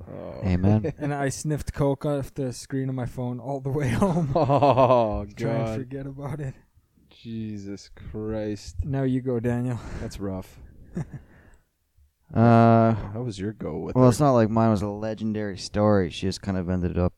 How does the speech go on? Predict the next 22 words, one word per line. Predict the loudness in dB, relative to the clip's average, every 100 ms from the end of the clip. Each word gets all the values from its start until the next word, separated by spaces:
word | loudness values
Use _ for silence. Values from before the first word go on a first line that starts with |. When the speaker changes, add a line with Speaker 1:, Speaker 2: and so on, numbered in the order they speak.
| -4
Speaker 2:
in | -2
my | -4
bed | 0 2 2
after | -4 -8 -8 -10 -14 -20 -14
partying. | -10 -8 -8 -10
But | -12
the | -12
funny | -14 -14 -16
part | -14 -12 -12 -4
is, | 0 4 4 2 -4 -10 -14 _ _ _ -2
I |
would | -2 0
say, | -2 0
like, | 0 0
maybe, | -2 0 0 -2 -8 -10
I |
don't | -10
know, | -10 -14 -18 _ -6
say | -2
six | 0 8 8 8
months | 6 4 4
later, | 2 4 4 0